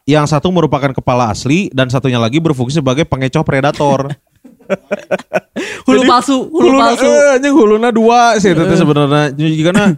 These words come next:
Speaker 1: jigana nu hiji, nu hiji hulu, nu hiji tumor anjing.
Speaker 2: Heeh, jika nu dinamain in black mah yo.
Speaker 1: Heeh, anjing.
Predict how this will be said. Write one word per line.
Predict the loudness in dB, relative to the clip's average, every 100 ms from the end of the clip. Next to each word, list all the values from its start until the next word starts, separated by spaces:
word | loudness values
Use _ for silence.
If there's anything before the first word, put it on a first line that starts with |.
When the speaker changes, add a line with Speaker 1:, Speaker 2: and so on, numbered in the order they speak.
| -6 _ _ _ _ -4
Speaker 1:
jigana | 0 2 0
nu | 2
hiji, | 2 2 4 4 4 2 0
nu | 0
hiji | 2 2
hulu, | 2 2 2
nu | 2
hiji | 0 0
tumor | 0 -2 -2 0
anjing. | 0 0 -2 -2
Speaker 2:
Heeh, | -2 -2
jika | -2 0
nu | 0
dinamain | 0 0 0
in | 0
black | 0 0
mah | 0
yo. | 2 2
Speaker 1:
Heeh, | 2 2 4 2 0
anjing. | -2 -4